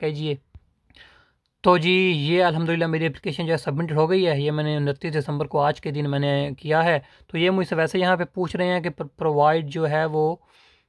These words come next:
ए, रिक्वेस्टेड एविडेंस और फोटोज़। तो ये है, उसने हमें स्टार्ट में पीछे बताया कि हमें ज़रूरत नहीं है, तो फ़िलहाल हमें इसकी ज़रूरत नहीं है।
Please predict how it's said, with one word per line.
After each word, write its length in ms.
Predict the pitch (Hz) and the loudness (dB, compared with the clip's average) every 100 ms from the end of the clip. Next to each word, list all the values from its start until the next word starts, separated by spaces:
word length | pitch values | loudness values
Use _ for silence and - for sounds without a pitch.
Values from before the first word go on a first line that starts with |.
| _ | _
ए, 440 | 170 147 147 143 139 - | -2 2 2 2 -2 -2
रिक्वेस्टेड 580 | 147 143 160 147 175 160 | 0 0 0 0 0 0
एविडेंस 440 | 156 156 165 139 | 0 0 -2 0
और 120 | 156 | -2
फोटोज़। 420 | 131 139 143 131 - | 0 -4 -2 -6 -2
तो 120 | 151 | -2
ये 120 | 160 | 0
है, 80 | 170 | 0
उसने 240 | - 165 | -2 -4
हमें 160 | 160 156 | -4 -4
स्टार्ट 300 | - 151 160 | 0 2 2
में 120 | 147 | -4
पीछे 200 | 147 156 | -6 -6
बताया 340 | 147 147 151 | -2 0 0
कि 100 | 151 | 0
हमें 140 | 156 143 | -4 -2
ज़रूरत 200 | 139 147 | -2 -2
नहीं 140 | 156 | -4
है, 60 | 156 | -6
तो 100 | 143 | -4
फ़िलहाल 240 | 147 143 | -2 0
हमें 140 | 139 139 | 0 -2
इसकी 200 | - 139 | -4 -4
ज़रूरत 260 | 131 135 135 | -2 -2 -4
नहीं 240 | 123 131 | -2 -2
है। 220 | 127 110 | -4 -8